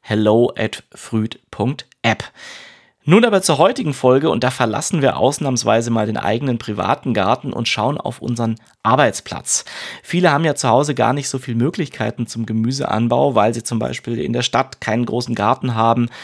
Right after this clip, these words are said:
sondern höchstens einen Balkon. Was aber immer beliebter wird, ist, dass auch Unternehmen die Gelegenheit bieten, dass man als Mitarbeitender auf dem Firmengelände zusammen mit seinen Kolleginnen und Kollegen Gemüse anbaut. Warum das sinnvoll ist und wie sowas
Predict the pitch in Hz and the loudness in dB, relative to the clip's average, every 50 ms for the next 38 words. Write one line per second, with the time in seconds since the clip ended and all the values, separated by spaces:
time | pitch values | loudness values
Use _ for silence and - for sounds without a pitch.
0 | - - - - - - 120 117 117 113 113 117 120 - - 120 113 - - - | -16 -18 -18 -12 -6 -2 0 0 2 2 0 -2 -2 -2 -2 -2 -2 -2 -4 -4
1 | 107 110 110 - 104 104 - - - 156 180 214 226 240 226 - - - - - | -2 -2 -2 -2 -4 -6 -6 2 4 6 8 8 6 4 2 0 -6 -16 -20 -18
2 | - - - - - - - - 139 170 - - - 139 147 143 - - 135 147 | -18 -18 -18 -18 -14 -4 -2 0 0 0 0 -2 0 0 2 2 2 2 2 2
3 | 135 127 135 127 151 180 - - 147 127 135 135 139 - - - 131 127 - 127 | 2 2 2 0 0 -2 -2 -4 -2 0 0 -2 -2 -4 -6 -6 -6 -4 -4 -4
4 | 123 - - - 117 - - 123 117 110 107 127 160 202 214 180 131 123 113 113 | -6 -4 -6 -6 -6 -6 -6 -4 0 2 4 6 6 6 6 6 4 2 2 2
5 | 107 104 101 107 113 117 117 110 107 110 104 104 104 - - - 107 113 - _ | 0 0 0 0 0 0 -2 -2 0 0 0 0 -2 -4 -6 -6 -6 -6 -4 _
6 | - 110 117 117 - 107 113 - - 117 110 107 131 123 - - 123 127 - - | -2 -2 -2 -2 -2 -4 -4 -2 -4 -4 -4 -4 -4 -8 -6 -6 -4 -2 -2 -2
7 | - - 110 110 113 - 117 107 107 107 - - - - - 104 107 - - - | 0 2 2 0 0 0 -2 -2 0 -2 -2 -4 -6 -8 -8 -8 -8 -6 0 2
8 | 127 139 147 139 123 117 110 107 104 107 107 107 107 - - - - _ - - | 2 2 2 2 0 0 0 2 0 0 0 -2 -4 -6 -12 -18 -20 _ -10 -4
9 | - 117 101 113 117 156 170 165 151 135 131 - 117 117 113 117 117 - 120 110 | -2 2 2 2 2 2 2 2 2 0 2 2 2 2 2 2 0 0 0 2
10 | 110 110 117 - 117 110 110 110 - - 107 - - - 101 98 95 95 98 104 | 2 2 2 2 0 0 0 0 -2 -6 -8 -8 -8 -6 -4 -4 -4 -4 -6 -8
11 | - - - - _ - 107 113 127 127 123 - - - 92 92 - - - - | -10 -12 -20 -8 _ 0 4 4 4 4 4 2 0 -2 -4 -4 -2 -2 -2 -4
12 | - - - - - - - - - - 127 127 160 214 226 214 190 - - 180 | -6 -8 -12 -16 -16 -16 -16 -2 2 2 4 6 6 6 6 4 4 4 2 2
13 | 202 196 - 185 160 160 147 151 - - - - 135 123 117 131 151 165 160 143 | 2 0 0 0 0 0 0 0 -2 -6 -4 -4 -4 -2 0 0 -2 0 0 0
14 | 127 123 120 117 - - | 2 2 2 0 -2 -6